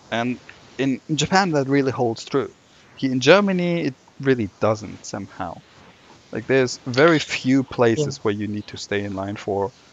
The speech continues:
Speaker 1: and if people just get angry that they need to stay in line and don't go to that place usually, is my experience here in Germany.
Speaker 2: Yeah, it is.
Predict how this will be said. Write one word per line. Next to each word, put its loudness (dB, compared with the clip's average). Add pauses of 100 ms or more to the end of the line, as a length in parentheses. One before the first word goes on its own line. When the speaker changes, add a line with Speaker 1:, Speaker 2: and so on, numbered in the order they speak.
(300)
Speaker 1:
and -2
if 4
people -2
just -2
get -2
angry 2
that -2
they -2
need -6
to -10
stay -2
in -2
line 4
and -6
don't 0
go -2
to -8
that -8
place 0
usually, -10 (400)
is -12
my -2
experience -8
here -12
in -14
Germany. -12 (1040)
Speaker 2:
Yeah, 8
it 0
is. -4